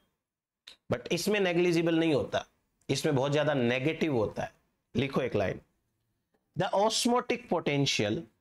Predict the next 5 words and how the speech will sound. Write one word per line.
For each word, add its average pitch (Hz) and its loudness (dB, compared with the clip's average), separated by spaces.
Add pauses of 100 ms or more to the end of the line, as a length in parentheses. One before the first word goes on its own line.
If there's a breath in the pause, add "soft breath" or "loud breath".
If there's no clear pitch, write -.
(1600)
ब्रैकेट 165 0
में 175 0
लिखना 170 0
psi 143 -2 (240)
S, 120 -6